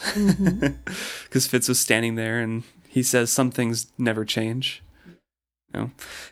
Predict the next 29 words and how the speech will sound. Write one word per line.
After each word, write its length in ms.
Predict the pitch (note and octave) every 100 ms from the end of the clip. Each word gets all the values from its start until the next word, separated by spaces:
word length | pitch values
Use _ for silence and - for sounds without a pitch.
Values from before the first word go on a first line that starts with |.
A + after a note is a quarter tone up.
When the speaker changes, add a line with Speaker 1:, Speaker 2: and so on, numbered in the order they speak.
| _
Speaker 2:
And, 440 | B2+ B2+ B2 A#2+ B2
uh, 520 | A#2+ A#2 A#2 A2+ B2 - _ _ _
he 280 | C3+ D3+
asks 380 | C3 C3+ B2+ -
him, 240 | C3+ B2 C3
he 80 | C3
says, 180 | B2
"Boy, 400 | B2 C3+ C#3+ B2
come 200 | A#2 C3
into 180 | B2+ A#2+
the 80 | A#2+
light." 520 | A#2 A2+ A2 - - -
And 220 | A2 G#2+
he 200 | G#2+ A2
advances 500 | A2 A#2+ A2 - A2+
over 140 | A2
there 360 | A2+ A2 A#2 B2
and 140 | A2+
Speaker 1:
Very 200 | F3 E3+
Beauty 340 | E3 E3+ D#3+ D#3+
and 120 | D#3+
the 40 |
Beast 320 | D#3 D#3 - D#3+
of 80 | E3
him. 260 | E3+ F3 -
Speaker 2:
<laughs> 60 |
Yeah. 600 | B2 - - C#3+ - - - C#4+ - D4
Speaker 1:
<laughs> 200 | D4+ A#3 - - - - - _ -
Speaker 2:
And 600 | C#3 C3+ B2+ B2+ C3+